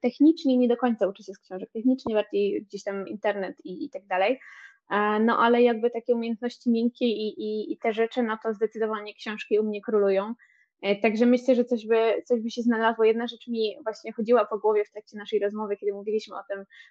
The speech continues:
o tej pewności siebie, e, no to zdecydowanie jest, e, książka Confidence Gap. E, no, wspaniała książka właśnie pod tym kątem, e, jakby, no, tego rozróżnienia, że tak naprawdę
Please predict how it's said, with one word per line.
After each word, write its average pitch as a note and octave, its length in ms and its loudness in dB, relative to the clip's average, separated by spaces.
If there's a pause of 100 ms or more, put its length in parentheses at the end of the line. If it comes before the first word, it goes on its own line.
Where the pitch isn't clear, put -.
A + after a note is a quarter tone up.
o - 40 -18
tej G#3+ 140 2
pewności A3 460 2
siebie, G#3+ 420 2 (380)
e, G3+ 180 4
no A3 160 6
to A3+ 80 2
zdecydowanie A3+ 680 2
jest, G#3+ 220 -6
e, G3 140 2
książka A3 400 -4 (100)
Confidence G3+ 580 -2
Gap. - 160 -2 (600)
E, G3+ 340 4
no, G#3 480 0 (680)
wspaniała A3+ 460 0
książka G3+ 380 -4
właśnie G3 260 -4
pod - 200 -10
tym G#3 140 -10
kątem, G3 640 -6 (100)
e, F#3 300 -4
jakby, F#3+ 580 0 (520)
no, A3+ 220 0
tego B3+ 180 6
rozróżnienia, A#3+ 760 4
że A3 120 -10
tak - 140 -10
naprawdę A3 420 -6